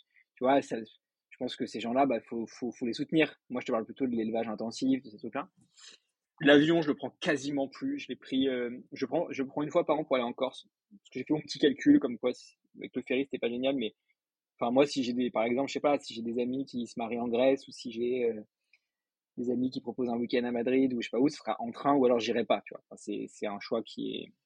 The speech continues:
puis après, j'ai beaucoup voyagé dans ma vie, j'ai eu de la chance, donc, euh, je, c'est, c'est, c'est, c'est même pas un, tu vois, c'est, c'est même pas un effort, c'est juste, j'adore le vélo, et cetera. Donc, les déplacements, ce que je mange, bah, au quotidien, Trust Society, forcément, je me sers <laughs> sur les produits.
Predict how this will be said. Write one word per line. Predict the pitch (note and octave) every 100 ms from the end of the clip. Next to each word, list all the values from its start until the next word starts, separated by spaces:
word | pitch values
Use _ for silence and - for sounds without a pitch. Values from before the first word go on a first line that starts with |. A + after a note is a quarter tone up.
| _ -
puis |
après, | A#2+ C#3
j'ai | A#2+
beaucoup | G#2 -
voyagé | G#2+ G#2+
dans | A#2+
ma | A2+
vie, | B2+
j'ai | A2
eu |
de | G2+
la | -
chance, | B2 A#2
donc, | G#2+ G#2+
euh, | G#2+
je, | - - _ - G#2+ - -
c'est, | -
c'est, | A2 A#2+ A2+
c'est, | A#2+ G#2+
c'est | -
même | A2+ A2+
pas | B2+
un, | A#2+ G#2+ - _ _ _ _ _
tu | D3
vois, |
c'est, | C3+ C3+
c'est | -
même | C3+ C#3+
pas | D3
un | C#3+
effort, | C#3+ C3 -
c'est | -
juste, | G#2 A#2+ - G#2+
j'adore | A2 A#2
le | A#2
vélo, | A#2 A#2+
et | A#2
cetera. | - A#2 A2+ - _ _ _ _ _ _ _
Donc, | A#2+ C3+
les |
déplacements, | C3+ C3 B2+ C#3+ C#3+ D#3+ E3 F3 -
ce | -
que | C3
je | A#2
mange, | C3 C#3 D#3 G#2+
bah, | A#2 A2
au | A2
quotidien, | A2+ C3+ B2+ C3 A#2
Trust | - A2 -
Society, | A#2 -
forcément, | A#2 A2+ A#2+ A#2+
je | B2
me | A2 G#2
sers | - B2 A2+
<laughs> | -
sur | -
les | -
produits. | - A2 C3 D3+